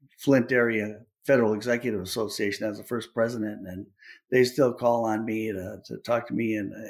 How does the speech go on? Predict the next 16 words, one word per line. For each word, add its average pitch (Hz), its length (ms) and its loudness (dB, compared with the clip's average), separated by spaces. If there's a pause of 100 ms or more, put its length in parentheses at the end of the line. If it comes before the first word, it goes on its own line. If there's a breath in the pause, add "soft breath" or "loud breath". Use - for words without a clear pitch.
(120)
ask 117 280 -2
advice, 107 600 -2
and 90 200 -8 (1200 soft breath)
I 113 120 4
still 139 300 4
present 123 400 2
awards 117 640 2
and 101 140 -2
that 113 160 -2
sort 104 240 0
of 101 100 -8
thing. 110 280 -2
So, 120 300 4
you 127 160 4
know, 139 140 4
you, 123 300 -2